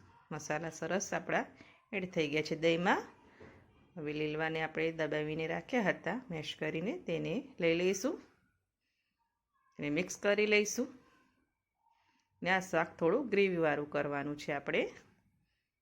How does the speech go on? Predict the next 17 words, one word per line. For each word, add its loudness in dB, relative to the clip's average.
કેમ -8
કે -2
કઢી 2
છે -4
લીલવાની -2
એટલે -2
પાણી 0
એડ 2
કરવાનું 2
છે. -2
એક 0
ગ્લાસ 4
જેટલું -2
પાણી 4
એડ 4
કરી 4
દઈશું. 0